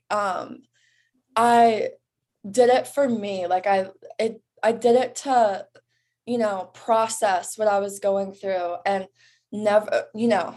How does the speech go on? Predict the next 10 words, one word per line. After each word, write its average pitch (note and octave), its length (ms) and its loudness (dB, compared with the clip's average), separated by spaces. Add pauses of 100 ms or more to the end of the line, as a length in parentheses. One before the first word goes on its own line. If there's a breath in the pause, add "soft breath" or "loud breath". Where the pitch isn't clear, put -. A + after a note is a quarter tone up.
(120)
I A3+ 120 2
listened A#3 380 0
to - 60 -12
the A#3 120 -4
podcast G3+ 500 -4
that G#3 120 -8
you A3+ 120 -4
were B3 120 2
recently G3+ 520 -6
on, F#3 320 -2